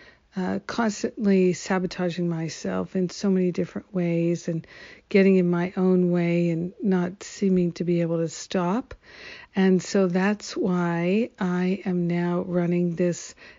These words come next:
End My Self-Sabotage Challenge, which, uh, specifically deals with self-medication and, and these kinds of self-sabotage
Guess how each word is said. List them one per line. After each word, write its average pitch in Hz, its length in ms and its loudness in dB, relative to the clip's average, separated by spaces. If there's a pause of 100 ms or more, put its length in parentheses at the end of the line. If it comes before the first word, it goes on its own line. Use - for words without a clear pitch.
(100)
End 196 220 4
My 180 160 2
Self-Sabotage 185 1080 -2
Challenge, 170 600 -4 (520)
which, 190 340 0 (100)
uh, 180 220 -4
specifically 202 800 0
deals 175 500 0
with 175 140 -4
self-medication 175 1300 -4
and, 165 200 -4 (440)
and 180 200 0
these 185 300 2
kinds 180 540 -2
of 170 160 -4 (540)
self-sabotage 165 1300 -6